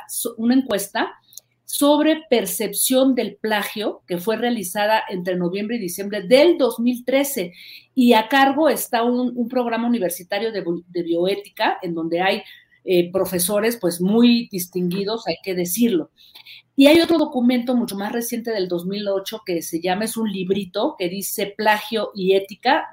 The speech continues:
de un poquito más de treinta páginas, eh, en donde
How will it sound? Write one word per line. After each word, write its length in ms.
de 240
un 100
poquito 320
más 160
de 100
treinta 400
páginas, 600
eh, 420
en 160
donde 680